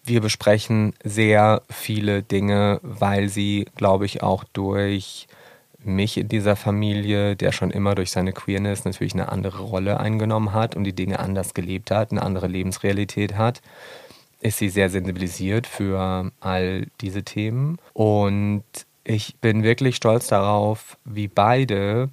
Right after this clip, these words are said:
sehr offen auch von meiner Schwester und meinem Schwager erzogen wurden und erzogen werden. Und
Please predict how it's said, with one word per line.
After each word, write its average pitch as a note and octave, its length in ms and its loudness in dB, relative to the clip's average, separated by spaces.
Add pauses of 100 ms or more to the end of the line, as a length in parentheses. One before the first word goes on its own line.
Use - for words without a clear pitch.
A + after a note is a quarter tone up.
sehr A2+ 520 6
offen G#2 560 2
auch G#2 400 2
von G2+ 240 -2
meiner F#2+ 500 0
Schwester G2+ 500 -2
und - 120 -6
meinem F#2+ 480 -4 (100)
Schwager G2 680 -2 (220)
erzogen G2 840 -2 (340)
wurden G#2 420 0
und G#2+ 140 -2
erzogen F#2+ 480 -4
werden. F#2+ 460 0 (600)
Und A2 300 4